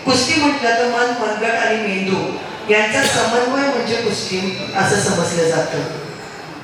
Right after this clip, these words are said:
आणि विद्यार्थी मित्रांनो, आपण कुस्ती खरं तर आता मॅटवर आली आहे, पहिले मातीमध्ये खेळायची. म्हणजे ह्या कुस्तीची नाळ मातीशी जुळलेली आहे. ज्या मातीला आपण पुजतो,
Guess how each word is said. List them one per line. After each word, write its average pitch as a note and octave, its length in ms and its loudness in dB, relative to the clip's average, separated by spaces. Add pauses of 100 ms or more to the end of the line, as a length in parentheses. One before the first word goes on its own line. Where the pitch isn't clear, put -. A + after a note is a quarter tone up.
आणि A3 120 4
विद्यार्थी A3 460 0
मित्रांनो, G3 640 0 (500)
आपण C4+ 520 4 (360)
कुस्ती B3+ 680 2
खरं A#3 160 4
तर A#3+ 140 2
आता B3 360 2
मॅटवर B3 360 0
आली G3+ 340 0
आहे, - 0 -
पहिले G#3 340 -2
मातीमध्ये A#3+ 720 0
खेळायची. E3 640 -4 (340)
म्हणजे A#3 220 2
ह्या C#4+ 140 4
कुस्तीची C#4 720 0
नाळ G#3+ 220 4 (520)
मातीशी G#3 600 0
जुळलेली F3+ 540 -2
आहे. D#3+ 340 -2 (720)
ज्या A#3+ 120 6
मातीला A#3 400 2
आपण B3 220 2
पुजतो, A3+ 840 0